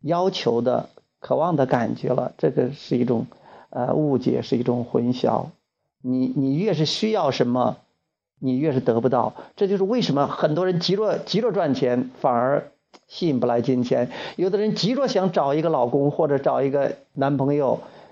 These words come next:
有的人要急着找一个老婆，找一个女朋友，但是得不到。因为什么？他是属于需要的状态，属于，属于，是处于这种渴望但不允许的状态。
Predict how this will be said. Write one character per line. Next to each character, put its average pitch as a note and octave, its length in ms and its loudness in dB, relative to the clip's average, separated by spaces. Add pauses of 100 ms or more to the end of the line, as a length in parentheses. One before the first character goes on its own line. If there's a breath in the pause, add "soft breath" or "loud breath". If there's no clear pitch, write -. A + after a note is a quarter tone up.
有 C#3 120 0
的 D3+ 120 0
人 D3+ 100 2
要 D3+ 120 2
急 D3+ 200 -2
着 F3 120 2
找 C3+ 200 2
一 C3+ 40 0
个 D3 60 0
老 B2+ 140 2
婆， C3+ 120 2
找 C3+ 200 2
一 - 20 0
个 C#3 100 0
女 C3 140 2
朋 B2 200 0
友， B2+ 160 2
但 C3+ 200 2
是 C3+ 80 0
得 B2 220 0
不 B2 80 2
到。 B2+ 180 2
因 D3+ 120 0
为 C#3+ 60 2
什 B2+ 100 0
么？ B2 80 2
他 C#3+ 100 2
是 C#3+ 120 0
属 D3+ 140 -2
于 C#3+ 80 2
需 F3+ 320 -2
要 E3 180 0
的 B2+ 80 2
状 C3 220 0
态， B2 180 2
属 C#3+ 140 -2
于， C#3+ 120 2
属 - 280 -4
于， D3 240 0 (460 loud breath)
是 - 140 0
处 F3+ 240 -2
于 D3+ 120 0
这 D3+ 120 2
种 C3 340 0 (1700)
渴 D3 260 -2
望 D#3 260 0
但 D3+ 180 0
不 E3 80 0
允 C#3 240 0
许 D#3+ 140 0
的 B2 100 2
状 B2 260 0
态。 B2+ 280 -4